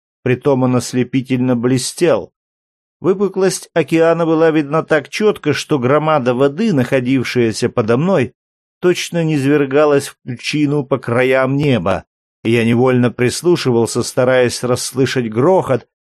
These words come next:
этих мощных водопадов. Островов не было видно, потому ли, что они исчезали за горизонтом в юго-восточном направлении, или вся растущая высота уже лишала меня возможности видеть их.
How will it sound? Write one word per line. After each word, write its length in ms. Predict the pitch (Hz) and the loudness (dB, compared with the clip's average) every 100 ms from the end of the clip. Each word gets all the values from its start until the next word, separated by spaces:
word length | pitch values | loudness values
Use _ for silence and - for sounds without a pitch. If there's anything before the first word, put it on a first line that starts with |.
| _ | _
этих 360 | 196 190 185 - | -4 -2 -2 -2
мощных 640 | 127 151 156 - 147 135 | -2 0 0 -2 -4 -4
водопадов. 720 | 131 135 127 - 110 87 - - _ _ _ _ _ _ _ _ | -2 0 0 0 -2 -4 -8 -16 _ _ _ _ _ _ _ _
Островов 720 | 123 147 - 196 190 185 - | -6 -4 -2 2 2 2 -2
не 180 | 127 170 | -4 -2
было 240 | 156 165 170 | 0 0 0
видно, 380 | 208 185 143 | -2 -2 -2
потому 420 | 127 147 160 160 170 | -2 -2 -2 -2 0
ли, 160 | 156 | 0
что 240 | 139 - 147 | 0 0 0
они 260 | 147 160 | 0 -2
исчезали 520 | 143 - 139 135 151 | -4 -4 0 0 2
за 160 | 143 135 | 0 0
горизонтом 840 | 131 143 139 165 151 135 135 127 - - | 0 0 2 0 0 0 0 -2 -6 -4
в 60 | |
юго-восточном 880 | 123 135 131 127 - 135 120 127 123 | -2 0 0 0 0 -2 0 -2 0
направлении, 800 | 123 135 160 214 240 139 113 104 _ _ _ - | 0 0 0 2 2 2 0 -2 _ _ _ -4
или 440 | 240 233 214 190 | 0 0 2 0
вся 280 | 131 180 165 | 0 -4 0
растущая 580 | 151 127 - 202 - 139 | 0 -2 -4 -2 0 0
высота 480 | 135 147 127 175 | 0 0 0 0
уже 280 | 175 131 135 | 2 2 2
лишала 560 | 147 135 - 131 127 123 | 0 -2 0 0 2 2
меня 240 | 117 117 | 2 0
возможности 840 | 113 107 104 143 139 151 135 - 123 | 0 -2 0 0 0 -2 -6 -4 -4
видеть 480 | 117 95 82 85 - | -2 -4 -6 -10 -10
их. 240 | 82 - | -14 -16